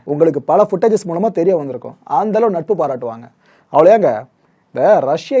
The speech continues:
எண்ணெயை நாங்க வாங்க மாட்டோம் அப்படின்ட்டு அமெரிக்க அதிபர் ஜோ பைடன் அறிவிச்சாரு. அவர் எந்த நினப்புல அறிவிச்சாரு? சரி, ரஷ்யா இல்லைன்னா என்ன, ப்ராக்ஸியா வேற நாடுகள் இருக்கும், சவுதி இருக்கே, நம்ம பார்த்துக்கலாம் அப்படின்ற தைரியத்துல போனாப்புல. ஆனா சவுதி அரசு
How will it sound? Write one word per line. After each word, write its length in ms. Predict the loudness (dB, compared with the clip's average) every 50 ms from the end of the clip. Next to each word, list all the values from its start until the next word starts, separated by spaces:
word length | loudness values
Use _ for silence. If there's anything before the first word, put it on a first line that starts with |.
| 2
எண்ணெயை 180 | 0 0 -2 -4 -4
நாங்க 140 | -4 -4 -2 -2
வாங்க 180 | -2 -2 -4 -6
மாட்டோம் 220 | -6 -6 -8 -8 -6 -6
அப்படின்ட்டு 340 | -6 -4 -6 -4 -4 -4 -6 -6 -6 -8 -2
அமெரிக்க 380 | 0 0 0 0 0 0 0 0 0
அதிபர் 260 | 0 -2 -4 -2 -2 0
ஜோ 120 | 0 2 2
பைடன் 220 | 2 0 0 -2 -4 -4 -4
அறிவிச்சாரு. 420 | -2 -4 -4 -6 -8 -12 -12 -14 -18 _ _ _ _ _ _ _ _ -4
அவர் 160 | -2 -2 0 0 -2 -2
எந்த 140 | 0 0 0 0
நினப்புல 240 | 2 0 2 2 2 2
அறிவிச்சாரு? 440 | 2 0 -2 -2 -2 -2 0 0 -2 -4 -4 -8 -14 _ -14 -8
சரி, 180 | -6 -4 -4 -4 -4
ரஷ்யா 240 | -6 -4 -2 -2 0
இல்லைன்னா 220 | 0 0 -2 -4 -4 -6
என்ன, 120 | -6 -6 -8 -6 -2
ப்ராக்ஸியா 380 | -2 -2 -2 -2 -4 -2 -2 -2 0 -2
வேற 100 | -2 -2 -2 -2
நாடுகள் 280 | -2 0 0 -2 -2 -4
இருக்கும், 260 | -6 -10 -10 -14 -14 -16 _ _ _ _ _ -4 0
சவுதி 240 | 2 2 4 4 4 2
இருக்கே, 240 | 2 2 0 -4 -4 -6 -10 _ _ _ -6
நம்ம 100 | -6 -2 0
பார்த்துக்கலாம் 420 | 0 0 0 0 -4 -4 -6 -8 -12 _ -8
அப்படின்ற 260 | -6 -4 -2 -2 0 0
தைரியத்துல 260 | 0 -2 -2 -4 -4 -2 -2
போனாப்புல. 340 | -4 -4 -6 -8 -10 -14 -16 -18 _ _ _ _ _ _ _ -8
ஆனா 100 | -6 -6 -6 -6 -8 -4 -2
சவுதி 340 | 0 2 2 2 2 2 2 2
அரசு 260 | 0 -2 -6 -8 -8